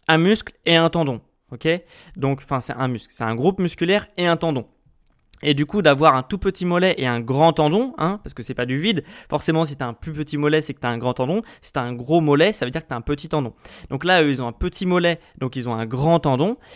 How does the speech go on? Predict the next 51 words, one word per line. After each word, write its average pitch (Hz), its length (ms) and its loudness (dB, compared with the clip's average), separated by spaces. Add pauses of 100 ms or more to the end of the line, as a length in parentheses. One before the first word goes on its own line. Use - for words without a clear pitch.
(240)
et 165 380 2
le 135 260 0
tendon 143 400 -2
d'Achille, 117 440 -2
hein, 214 200 0 (280)
et 147 220 2
qui 147 240 -2
est 160 240 2
très, 208 300 -2
très, - 160 -8
très, - 160 -12
très 143 180 -6
long, 208 220 -2 (360)
et 147 140 0
du 151 140 -2
coup, 196 220 -4
qui - 200 -4
remonte 165 420 0
jusqu'à 143 380 -4
presque 156 340 -4
la, 123 160 -2
enfin, 113 380 -6
même 120 240 -6
jusqu'à 123 380 -4
la 120 160 -2
moitié 143 280 -4
du 131 140 -6
tibia, 151 460 0 (320)
et 139 100 0
bah, 160 140 6
ça 143 140 -4
va 123 100 0
être 127 100 -4
un 131 100 -2
avantage, 131 460 0
puisque 147 300 -4 (480)
si - 200 -12
tu 156 100 -8
regardes, 151 240 2
par 139 100 2
exemple, 127 200 -2
un 131 80 -4
Kenya 156 360 0
qui 135 160 -10
court, 220 260 -2
tu - 120 -14
vas 139 80 0
avoir 131 140 2
l'impression 135 400 -4
que 156 80 -8
leurs, 120 140 -2